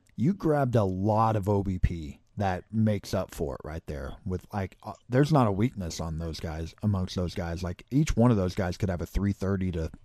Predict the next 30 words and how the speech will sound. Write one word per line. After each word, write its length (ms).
you 100
know, 160
some 200
of 60
those 180
guys 240
could 140
push 220
up 100
to 80
three 220
seventy, 380
three 280
eighty. 320
Nemo 320
might 200
even 160
be 140
high, 220
like, 260
yeah, 200
I 80
think 180
that's 200
about 260
where 260
he 100
is 140
without 260
looking. 340